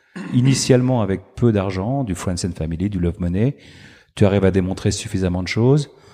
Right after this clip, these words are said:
pour ensuite recevoir un peu plus d'argent, pour en démontrer encore plus, et cetera. C'est un truc progressif. Et le chicken and egg, euh, enfin, poulet, poulet l'œuf, entre, euh,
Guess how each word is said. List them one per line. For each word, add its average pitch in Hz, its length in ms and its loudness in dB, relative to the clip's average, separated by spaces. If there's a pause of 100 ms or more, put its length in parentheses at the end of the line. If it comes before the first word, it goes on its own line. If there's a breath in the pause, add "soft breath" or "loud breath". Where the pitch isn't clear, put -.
(220 loud breath)
pour 92 200 2
ensuite 101 380 0
recevoir 92 420 0
un 113 100 2
peu 104 140 4
plus 92 220 -2
d'argent, 101 560 0 (280 loud breath)
pour 92 160 -2
en 92 60 0
démontrer 90 400 -2
encore 101 320 -6
plus, 131 400 4 (300 loud breath)
et - 80 -6
cetera. 92 420 0
C'est - 160 -2
un 85 60 2
truc - 180 -6
progressif. 101 800 -2 (460 soft breath)
Et 90 100 4
le 98 80 2
chicken 98 400 0
and 95 80 0
egg, 104 280 2
euh, 85 100 4
enfin, 85 240 -2
poulet, 85 420 -2
poulet 98 240 -2
l'œuf, 104 320 0 (380 loud breath)
entre, 90 320 0
euh, 98 280 4